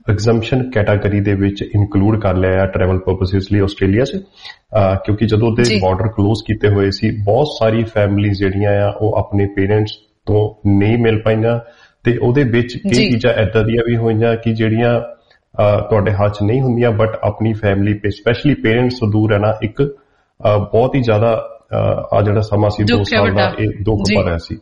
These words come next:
Speaker 2: ਜੀ।
Speaker 1: So,
Speaker 2: ਜੀ, ਜੀ।
Speaker 1: ਇਹਦੇ ਪਿੱਛੇ ਕਾਫੀ ਜ਼ਿਆਦਾ, ਅਹ, ਅਹ, ਗਵਰਨਮੈਂਟ ਦੇ ਪਿੱਛੇ, ਅਹ, ਜੋ ਕਿ ਆ ਕਿ ਕਾਫੀ ਪ੍ਰੈਸ਼ਰ ਪਾਇਆ ਪਿਆ ਹੋ-, ਸੀ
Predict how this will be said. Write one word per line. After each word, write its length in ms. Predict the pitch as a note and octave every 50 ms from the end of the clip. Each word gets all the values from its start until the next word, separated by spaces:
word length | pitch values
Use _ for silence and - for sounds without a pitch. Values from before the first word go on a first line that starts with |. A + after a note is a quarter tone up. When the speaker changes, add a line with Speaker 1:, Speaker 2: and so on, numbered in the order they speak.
| _ _ _ -
Speaker 2:
ਜੀ। 140 | F#3+ G3 G3+
Speaker 1:
So, 640 | F#3 - - _ - - D3 D3 C#3+ C#3+ - - - - G#3+
Speaker 2:
ਜੀ, 340 | F#3+ - G#3 G3 F#3+ F#3+ F#3
ਜੀ। 220 | - G3+ G3 -
Speaker 1:
ਇਹਦੇ 140 | - D3 D#3+
ਪਿੱਛੇ 300 | D#3 - D3+ - - D#3+
ਕਾਫੀ 420 | D3+ - C3+ B2 B2 - - D#3 D3+
ਜ਼ਿਆਦਾ, 500 | C3 C3 B2 A#2 A2+ A#2+ B2 B2 - -
ਅਹ, 480 | G#2+ G#2+ G#2 G2+ F#2+ F#2+ G2 - - -
ਅਹ, 520 | - - - G#2+ G2+ G2+ G2+ G2 G2 G2+ F#2+ -
ਗਵਰਨਮੈਂਟ 380 | A2 A2 G#2+ G#2+ A2 A2+ A2 G#2+
ਦੇ 360 | G#2+ A2+ A2 A2 G#2+ G#2+ - - - _
ਪਿੱਛੇ, 260 | - - - - A2 G#2+
ਅਹ, 420 | G#2 - - G#2 G2+ F#2+ F#2+ F#2 - - _ _ _ _ _ -
ਜੋ 180 | G2 G#2 G#2+ G#2+
ਕਿ 240 | G#2+ - A2+ A2
ਆ 100 | G#2+ G#2 G#2 G2+ - -
ਕਿ 180 | A2 A2 G#2+ G#2+ -
ਕਾਫੀ 260 | - G#2+ G#2 - C#3+
ਪ੍ਰੈਸ਼ਰ 380 | C3 - A2 G#2 G2+ - A2+ G2+ G#2 -
ਪਾਇਆ 160 | G2 G2+ F#2
ਪਿਆ 260 | - - - F2+ F2+ - _ - -
ਹੋ-, 80 | G2+ F2+
ਸੀ 420 | - - - - A2 A2 A2 G#2